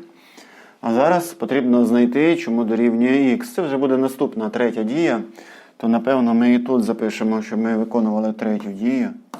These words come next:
Знаходили ігрек, то і тут ми запишемо.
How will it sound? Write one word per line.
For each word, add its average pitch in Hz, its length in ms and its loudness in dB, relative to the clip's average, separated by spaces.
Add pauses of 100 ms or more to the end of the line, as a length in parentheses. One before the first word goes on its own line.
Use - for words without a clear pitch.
(680)
Знаходили 104 460 -4
ігрек, 123 440 -4
то 156 100 -2
і 156 60 0
тут 147 280 -6
ми 113 160 -4
запишемо. 107 580 -4